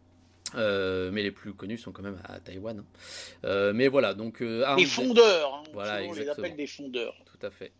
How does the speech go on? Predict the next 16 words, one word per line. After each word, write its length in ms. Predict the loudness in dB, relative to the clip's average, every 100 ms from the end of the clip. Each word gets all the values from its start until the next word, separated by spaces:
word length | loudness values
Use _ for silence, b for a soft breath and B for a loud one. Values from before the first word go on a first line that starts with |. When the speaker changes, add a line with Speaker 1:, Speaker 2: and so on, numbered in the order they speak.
| _ -14
Speaker 1:
Et 120 | -10
donc 200 | -12 -8
arm 300 | -6 -6 -8
vend, 480 | -10 -8 -6 -6 -6
euh, 280 | -6 -8 -6
bah, 200 | -8 -8
maintenant 400 | -12 -12 -10 -10
à 100 | -10
Qualcomm, 460 | -12 -14 -12 -10
à 80 | -10
Samsung, 580 | -14 -18 -18 -16 -12 -12
Apple, 360 | -14 _ -12 -12
et 60 |
cetera. 420 | -18 -20 -20 -16 -16
Ils 100 | -16
vendent, 280 | -20 -20 -20